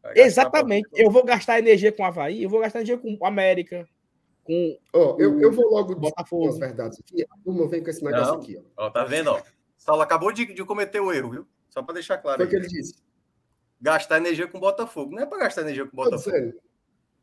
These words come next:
Speaker 3: Olha, ó.
Speaker 1: Entendeu?
Speaker 3: Pessoal, eu vou dizer uma coisa aqui pra vocês, ó. O Isidro Pita, ele é ruim. Ele é ruim, ele é pior do que o Robson. Esqueça esse rapaz, pelo amor de Deus.
Speaker 1: E o
Speaker 3: Bom
Speaker 1: bicho
Speaker 3: jogador.
Speaker 1: acaba velho, viu?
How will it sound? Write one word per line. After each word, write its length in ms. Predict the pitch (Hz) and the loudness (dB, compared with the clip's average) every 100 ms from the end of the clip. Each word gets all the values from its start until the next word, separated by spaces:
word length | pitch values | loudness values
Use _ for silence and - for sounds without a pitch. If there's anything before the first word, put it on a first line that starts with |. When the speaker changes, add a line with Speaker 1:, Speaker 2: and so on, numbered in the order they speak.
| - | -4
Speaker 3:
Olha, 280 | 170 127 95 | -2 -2 -6
ó. 200 | - - | -14 -20
Speaker 1:
Entendeu? 220 | 131 165 - | -18 -10 -4
Speaker 3:
Pessoal, 360 | 202 233 196 | -2 2 2
eu 60 | 170 | 2
vou 120 | 202 | 0
dizer 140 | 180 | -2
uma 80 | 202 | -2
coisa 180 | 202 180 | -2 -6
aqui 80 | - | -6
pra 120 | 180 | -6
vocês, 440 | 180 180 110 101 | -6 -8 -12 -14
ó. 40 | - _ - | -20 _ -12
O 140 | 202 | -8
Isidro 480 | 233 185 202 180 156 | -8 -8 -8 -8 -12
Pita, 480 | - 180 170 - - _ | -12 -10 -10 -12 -18 _
ele 220 | 196 208 | 2 4
é 120 | 247 | 4
ruim. 580 | 131 113 226 170 117 - _ _ _ _ - | 2 -4 -2 0 -2 -10 _ _ _ _ 2
Ele 200 | 226 254 | 4 4
é 100 | 285 | 0
ruim, 240 | 143 160 | -4 -6
ele 180 | 156 165 | -6 -4
é 60 | 190 | -6
pior 460 | - 285 247 214 | -6 -2 0 0
do 80 | 233 | -2
que 80 | - | -6
o 80 | 262 | -6
Robson. 340 | 143 127 - 190 | -6 -6 -10 -20
Esqueça 400 | - - 226 - | -10 -4 -4 -4
esse 160 | 220 | -10
rapaz, 340 | 226 - 107 110 | -12 -12 -14 -12
pelo 140 | 139 | -10
amor 180 | 147 170 | -8 -8
de 60 | 117 | -10
Deus. 320 | 92 - _ _ _ _ _ _ 113 | -16 -18 _ _ _ _ _ _ -12
Speaker 1:
E 60 | |
o 20 | |
Speaker 3:
Bom 80 | 120 | -8
Speaker 1:
bicho 80 | 208 | -4
Speaker 3:
jogador. 180 | 180 165 | 0 0
Speaker 1:
acaba 160 | 196 | 0
velho, 240 | 147 123 120 | 0 0 -2
viu? 220 | 131 | -6